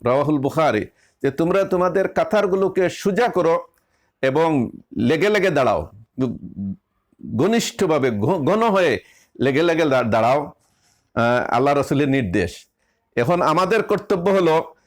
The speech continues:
যে নামাজের কাতার থেকে কোনো মুসল্লি যদি চলে যান, তাইলে পিছনের কাতার থেকে একজন হেঁটে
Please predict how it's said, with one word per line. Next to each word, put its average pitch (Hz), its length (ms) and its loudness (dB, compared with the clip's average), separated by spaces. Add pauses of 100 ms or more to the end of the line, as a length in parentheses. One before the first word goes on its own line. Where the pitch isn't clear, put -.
(140)
যে 139 160 0
নামাজের 143 680 0
কাতার 202 340 -2
থেকে 202 160 0
কোনো 185 220 -2
মুসল্লি 180 400 -2
যদি 175 240 -2
চলে 202 340 0
যান, 98 420 -2 (600)
তাইলে 170 580 2 (720)
পিছনের 233 500 0
কাতার 180 380 -2
থেকে 123 520 -2 (500)
একজন 143 380 0
হেঁটে 147 640 0